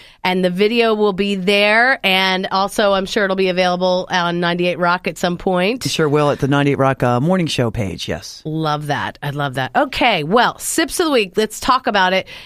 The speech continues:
Speaker 1: You know what? First of all, I
Speaker 2: Mm.
Speaker 1: forgot to mention, I caught you at their new growler station drinking beer while you were supposed to pick out wine.
Speaker 2: You saw that? Wait a minute.
Speaker 1: <laughs>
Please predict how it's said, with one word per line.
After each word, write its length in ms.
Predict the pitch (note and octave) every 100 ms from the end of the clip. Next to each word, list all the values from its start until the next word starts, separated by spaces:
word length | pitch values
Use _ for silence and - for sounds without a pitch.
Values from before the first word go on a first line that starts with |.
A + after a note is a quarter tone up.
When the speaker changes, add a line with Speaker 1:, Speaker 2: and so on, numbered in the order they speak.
| -
Speaker 1:
You 80 | D#4+
know 100 | F4+
what? 200 | E4 - -
First 360 | - G#4+ G#4+ G#3+
of 80 | E3
all, 360 | C#3 C#3+ F3+ - F3+
I 80 | C#3
Speaker 2:
Mm. 20 |
Speaker 1:
forgot 240 | C4+ D#4 D#4
to 60 |
mention, 400 | C4+ C#4 C#4 F#3 -
I 80 | C4+
caught 340 | - E4+ F#4
you 160 | A#3+ A3+
at 140 | G3+
their 160 | F#3 F3+
new 180 | G#3 F#3
growler 580 | - E3+ G#3 C4 F3
station 520 | D#3+ - E3 D#3 E3+ D#3+
drinking 340 | G3 G3+ E3
beer 260 | G#3+ C4 F3
while 160 | D#3+
you 120 | E3
were 80 | F3
supposed 380 | - G3+ G#3 -
to 140 | A#3+
pick 300 | A#3+ B3 A3+
out 220 | G#3 G#3 G3+
wine. 140 | A3+
Speaker 2:
You 60 | A4
saw 320 | G#3 F#3+ A3+
that? 300 | G4 G#4+ G#4+ E4
Wait 220 | G#4 D4+
a 60 | F#3
minute. 400 | E3 E3+ F3+
Speaker 1:
<laughs> 60 | C#5